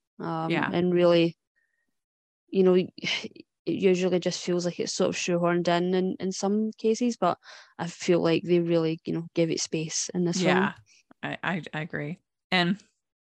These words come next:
Speaker 2: I've never seen a, a, like, a tree auction like that. People were, like, bidding. <laughs>
Speaker 1: Yeah.
Speaker 2: "It's Douglas fir, one hundred, two hundred," you know, whatever. That was kind of funny, I thought.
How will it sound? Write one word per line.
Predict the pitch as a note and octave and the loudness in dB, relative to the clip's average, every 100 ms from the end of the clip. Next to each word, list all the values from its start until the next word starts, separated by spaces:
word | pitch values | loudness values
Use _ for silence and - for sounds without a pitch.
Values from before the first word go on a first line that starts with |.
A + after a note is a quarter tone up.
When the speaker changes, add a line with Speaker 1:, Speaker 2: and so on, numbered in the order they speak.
| _ _ _ _ _ _ _ _ _ - | _ _ _ _ _ _ _ _ _ -2
Speaker 2:
I've | F3+ A3+ G#3 | 2 2 4
never | F3 F3+ | 2 2
seen | - E3 | -2 -4
a, | - D#3 - _ | -2 -4 -6 _
a, | D#3 | -4
like, | C#3 - | -2 -4
a | - | -6
tree | - F#3+ F#3 - | -2 -2 -2 -2
auction | D#3 - - - - | 0 0 -4 -8 -8
like | D3 - | -8 -4
that. | - - - | -4 -4 -2
People | G#3 | 2
were, | G3 | 4
like, | D#3+ D#3 | 4 2
bidding. | D#3+ E3+ C#3 C3+ A3 - _ - | 2 2 2 -4 -10 -12 _ -6
<laughs> | - - | -4 0
Speaker 1:
Yeah. | A3 G#3 F#3 - - - | 0 0 -2 -8 -10 -6
Speaker 2:
"It's | A#3+ | 0
Douglas | G#3 D#4 D4 - | 6 8 8 4
fir, | - F4 C4+ A3+ | 6 6 6 4
one | C#4+ | 4
hundred, | D#4 C#4+ A#3 G3+ | 4 2 0 0
two | E4 E4 | 2 2
hundred," | D4 A#3+ A3+ - | 2 0 -8 -10
you | |
know, | G#3 F#3+ - - - - | -12 -12 -16 -18 -20 -2
whatever. | G3 F#3+ F3+ E3+ E3+ | 2 2 2 0 0
That | F#3+ | 2
was | F#3+ G3 - _ - - | 2 0 -8 _ -14 -4
kind | F3 | -4
of | E3+ | -2
funny, | - D#3+ E3 | -2 0 2
I | E3+ | 0
thought. | - F3 F3 F3 | 2 2 4 2